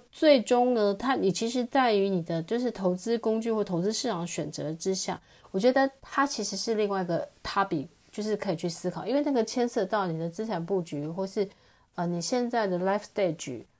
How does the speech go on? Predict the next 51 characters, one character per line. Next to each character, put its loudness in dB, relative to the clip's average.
或 -4
是 2
你 -2
一 -2
些 2
追 6
求 -2
的 -4
这 -4
些 0
风 -4
险 -10
投 -8
报， 0
我 -4
觉 -2
得 2
那 0
个 2
是 0
我 2
们 2
之 4
后 -2
的 -14
题 -6
目 -4
可 -8
能 -4
会 0
再 -2
跟 -4
大 -2
家 -4
分 -4
享 -10
这 -6
个 -2
题 -10
目。 -6
我 -6
觉 4
得 8
小 4
资 2
要 6
投 0
资 -2
美 2
股 -2
前， -6